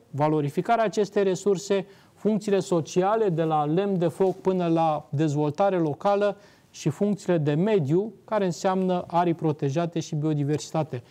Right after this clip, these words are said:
Nu trebuie să stricăm această balanță între cele trei funcții, pentru că, uh, atunci se strică tot echilibru și întregul are de pierdut.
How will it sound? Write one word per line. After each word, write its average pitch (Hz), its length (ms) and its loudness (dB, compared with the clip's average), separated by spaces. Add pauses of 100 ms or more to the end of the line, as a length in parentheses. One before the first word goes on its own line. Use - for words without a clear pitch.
(220)
Nu 233 200 2
trebuie 208 520 0
să 175 200 -2
stricăm 180 500 0
această 196 500 -2
balanță 160 840 0 (580)
între 185 340 0
cele 170 300 0
trei 190 220 0
funcții, 208 440 -2
pentru 180 400 0
că, 202 340 -2 (540)
uh, 143 400 -2 (800)
atunci 190 380 2
se - 140 0
strică 180 560 -2 (100)
tot 220 220 -2
echilibru 175 640 0
și 165 520 -2 (240)
întregul 160 600 0
are 156 260 0
de 139 160 -2
pierdut. 131 580 -8